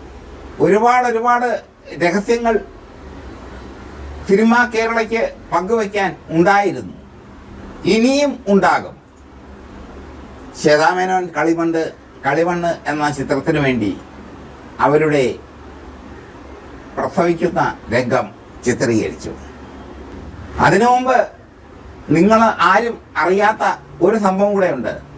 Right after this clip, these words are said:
പെൺപട്ടണം എന്ന മിനുവിൻ്റെ സിനിമയെ ആസ്പദമാക്കി അതിൽ വെട്ടുകത്തി എടുത്തു നിൽക്കുന്ന, ഏഹ്, കെ പി എസ് സി ലളിതയെ സമാശ്വസിപ്പിക്കുന്ന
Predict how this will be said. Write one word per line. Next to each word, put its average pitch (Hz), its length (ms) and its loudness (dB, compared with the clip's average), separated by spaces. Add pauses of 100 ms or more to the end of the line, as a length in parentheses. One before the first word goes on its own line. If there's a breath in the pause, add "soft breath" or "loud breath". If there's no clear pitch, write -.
(380)
പെൺപട്ടണം 196 640 0 (240)
എന്ന 165 140 2 (340)
മിനുവിൻ്റെ 175 440 4 (340)
സിനിമയെ 156 400 4 (340)
ആസ്പദമാക്കി 165 680 -2 (1500)
അതിൽ 214 180 2 (1040)
വെട്ടുകത്തി 208 460 2 (220)
എടുത്തു 165 300 0
നിൽക്കുന്ന, 170 320 2 (1800)
ഏഹ്, 117 580 -2
കെ 180 160 6
പി 208 160 -2
എസ് 196 100 -6
സി 180 60 2 (200)
ലളിതയെ 160 400 2 (1300)
സമാശ്വസിപ്പിക്കുന്ന 196 920 0